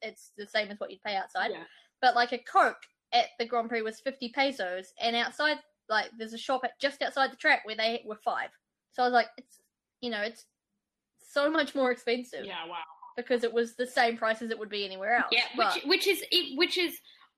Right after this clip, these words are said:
Speaker 3: almost okay if you're coming to Mexico from outside of Mexico. But if you're
Speaker 1: Yeah.
Speaker 3: Mexican and you're going to the race,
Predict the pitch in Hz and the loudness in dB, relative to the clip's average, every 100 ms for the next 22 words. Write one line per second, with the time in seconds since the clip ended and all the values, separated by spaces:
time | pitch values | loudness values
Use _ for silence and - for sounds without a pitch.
0 | - 311 359 381 381 359 339 277 285 269 | -2 0 2 2 2 0 0 2 2 2
1 | 262 262 262 262 240 247 240 247 233 220 | 0 -4 -2 -4 -4 -6 -8 -10 -4 -4
2 | 226 - 233 202 - 214 208 202 - 214 | -2 -6 -2 -4 -4 -4 0 -2 0 0
3 | 202 190 196 214 220 - 170 - _ - | 0 0 -2 -4 -6 -6 -6 -6 _ -20
4 | _ 254 277 262 294 285 202 208 233 208 | _ 0 0 2 0 0 -2 2 4 4
5 | 175 - 220 180 - 208 220 208 202 208 | 0 -4 -4 -4 -2 -4 -2 -4 -2 -4
6 | 202 208 - 208 175 220 247 - - - | -2 -6 -8 -14 -2 2 2 2 -10 -16
7 | - | -18